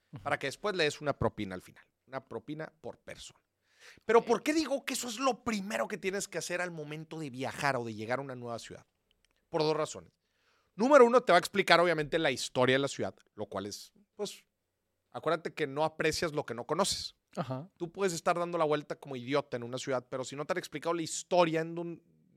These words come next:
Speaker 2: en la que te enfrentas, lo que está enfrente de ti, los monumentos, lo que pasó ahí, etcétera,
Speaker 1: Ujú.
Speaker 2: pues no lo vas a apreciar tanto.
Speaker 1: Ujú.
Speaker 2: Entonces, eso por un lado. Pero sobre todo,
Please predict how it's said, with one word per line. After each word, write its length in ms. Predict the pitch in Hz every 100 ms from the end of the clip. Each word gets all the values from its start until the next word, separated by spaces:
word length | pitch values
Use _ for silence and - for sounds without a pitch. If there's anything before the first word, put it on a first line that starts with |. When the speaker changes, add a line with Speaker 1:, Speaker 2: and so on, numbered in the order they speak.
| _ _
Speaker 2:
en 80 | 127
la 80 | 135
que 80 | 123
te 80 | 143
enfrentas, 480 | 143 156 131 117 - _ _ _ _
lo 60 | -
que 40 |
está 120 | -
enfrente 380 | 160 151 160 165
de 20 | 143
ti, 120 | 143
los 120 | 151
monumentos, 520 | 123 107 113 135 131 123
lo 100 | 107
que 80 |
pasó 280 | - 101 -
ahí, 140 | 131 127
etcétera, 320 | 117 113 - -
Speaker 1:
Ujú. 100 | 110 -
Speaker 2:
pues 120 | 208 220
no 100 | 233
lo 100 | 254
vas 180 | 240
a 40 | 269
apreciar 360 | 208 196 226 -
tanto. 440 | 202 233 - - _ _ - -
Speaker 1:
Ujú. 160 | 156 135
Speaker 2:
Entonces, 480 | 117 - - 180 -
eso 220 | 175 170
por 100 | 151
un 100 | 120
lado. 120 | 92 _ _ _ _ _ _ _ _ _ _ _
Pero 220 | - 247 240
sobre 240 | 240 233
todo, 480 | 233 330 262 190